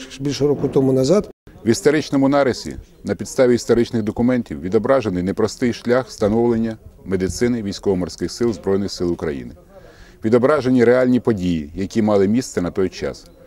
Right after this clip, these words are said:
Speaker 2: Відображені ті люди, які першими стали на шлях становлення, формування та створення військово-медичної служби Збройних сил України. Відображена,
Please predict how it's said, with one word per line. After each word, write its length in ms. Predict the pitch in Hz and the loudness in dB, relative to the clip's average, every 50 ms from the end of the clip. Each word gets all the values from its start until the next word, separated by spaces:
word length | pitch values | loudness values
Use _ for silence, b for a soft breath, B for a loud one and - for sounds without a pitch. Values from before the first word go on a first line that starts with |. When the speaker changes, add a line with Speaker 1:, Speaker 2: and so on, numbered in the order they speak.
| B B B B B B B B - | B B B B B B B B -2
Speaker 2:
Відображені 560 | 107 127 123 127 143 147 127 113 135 135 120 | 0 2 4 4 2 2 2 2 2 2 2
ті 160 | - - 131 | 2 2 2
люди, 280 | 127 139 143 120 101 90 | 4 4 2 2 2 2
які 220 | 95 92 - 120 | 2 2 -2 -4
першими 480 | - - 127 123 117 - - 104 104 101 | 0 2 2 2 2 0 -4 -4 -4 -4
стали 340 | - - 113 107 104 104 | -4 0 0 2 2 2
на 120 | 101 101 95 | 0 -2 -6
шлях 320 | - - 107 104 101 - | -8 -4 -2 -2 -2 -2
становлення, 640 | - - 117 110 117 127 127 117 101 90 85 76 73 - - | -2 -2 0 2 2 2 2 2 2 0 -2 -4 -8 -8 -6
формування 680 | 104 98 98 104 107 107 117 120 113 104 85 78 67 62 - - _ - | -4 -2 -2 0 2 2 2 2 0 -2 -4 -6 -8 -10 -14 -20 _ -8
та 100 | - 101 | -6 -6
створення 600 | - - - 110 123 123 120 117 107 104 101 95 - - - | -6 -6 -2 0 2 2 2 2 0 -2 -6 -8 -12 -16 -10
військово-медичної 840 | 82 92 90 - - 117 104 95 92 92 87 101 92 - 90 85 78 | -8 -8 -8 -4 -2 0 0 0 0 -2 -4 -6 -8 -6 -8 -8 -8
служби 360 | - 113 120 117 101 104 101 | -6 -6 -6 -6 -4 -6 -8
Збройних 380 | 73 71 82 95 98 95 90 | -8 -4 -4 -2 -2 -2 -4
сил 220 | - - 85 80 82 | -8 -8 -6 -6 -6
України. 400 | 78 - 80 76 71 65 57 - - - - - b b b b b b b b b b b b b b b b b b b b b - | -6 -6 -8 -8 -8 -10 -14 -16 -18 -20 -20 -20 b b b b b b b b b b b b b b b b b b b b b -14
Відображена, 960 | 85 92 113 120 131 123 165 170 151 123 147 139 139 139 135 131 131 127 117 | -8 -4 0 0 2 4 4 2 2 2 0 0 2 2 2 0 0 -2 -6